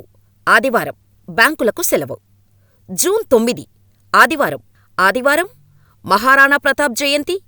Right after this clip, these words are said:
హిమాచల ప్రదేశ్, హర్యానా మరియు రాజస్థాన్. జూన్ పది, సోమవారం, శ్రీ గురు అర్జున్ దేవ్జీ అమరవీరుల దినోత్సవం, పంజాబ్.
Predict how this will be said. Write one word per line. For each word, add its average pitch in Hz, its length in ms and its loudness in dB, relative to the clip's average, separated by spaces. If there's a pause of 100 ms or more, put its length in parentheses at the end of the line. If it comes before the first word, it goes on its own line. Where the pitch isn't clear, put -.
(400)
హిమాచల 330 440 -2
ప్రదేశ్, 311 380 -4 (440)
హర్యానా 330 460 0
మరియు 285 280 -2
రాజస్థాన్. 208 540 -2 (1120)
జూన్ 370 320 -4 (100)
పది, 180 200 0 (560)
సోమవారం, 285 640 0 (720)
శ్రీ 349 300 0
గురు 339 220 -2 (120)
అర్జున్ 302 340 2
దేవ్జీ 269 460 -2 (100)
అమరవీరుల 254 600 0
దినోత్సవం, 208 580 -6 (320)
పంజాబ్. 233 440 0